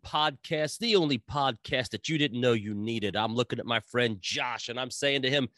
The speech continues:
"And the elusive Rock On in their own special way. No better reason to come home. I'm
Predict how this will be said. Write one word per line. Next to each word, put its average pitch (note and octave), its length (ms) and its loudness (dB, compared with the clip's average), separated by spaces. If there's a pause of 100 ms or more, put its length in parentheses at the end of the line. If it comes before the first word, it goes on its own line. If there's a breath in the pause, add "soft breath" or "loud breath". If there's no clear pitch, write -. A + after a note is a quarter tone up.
(460 soft breath)
"And G3 220 -2
the F#3 80 0
elusive C#3+ 580 4
Rock A2 420 0
On G2+ 360 0
in F#2+ 100 -4
their G2 180 -4
own G#2 280 0
special - 580 0
way. F#2 480 -2 (480 soft breath)
No A2+ 140 4
better B2+ 260 4
reason B2 320 4
to A#2+ 60 2
come C3+ 320 2
home. F2+ 420 0 (460)
I'm F#2 100 -6